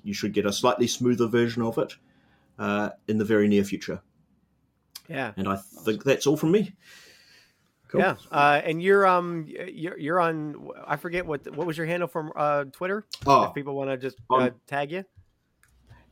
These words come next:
Speaker 1: on Twitter, I'm there on M O T W underscore R P G for Monster of the Week stuff,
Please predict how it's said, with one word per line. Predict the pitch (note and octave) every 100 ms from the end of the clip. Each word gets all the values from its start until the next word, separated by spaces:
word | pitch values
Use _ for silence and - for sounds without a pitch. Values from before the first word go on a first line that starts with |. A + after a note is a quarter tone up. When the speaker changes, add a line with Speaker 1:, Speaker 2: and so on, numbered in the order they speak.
| -
Speaker 1:
on | B2 B2
Twitter, | - D#3+ D#3 C#3+ A#2+
I'm | A#2 A#2+ A#2 A2+
there | A#2 A#2 A2 G2+ -
on | A2+ A2 A2 F#2+ - - _ _ _ _ -
M | B2+ B2+
O | A#2+
T | A#2 A2+
W | G#2 A2 A2+ A2 G#2+ G#2 -
underscore | G#2 G#2 - G#2+ F#2+
R | G2 G2
P | G#2
G | G2 G2 B2+
for | D#3+ G#2+
Monster | G#2+ - G2+
of |
the | G2
Week | G#2 G2+
stuff, | - F#2+ - -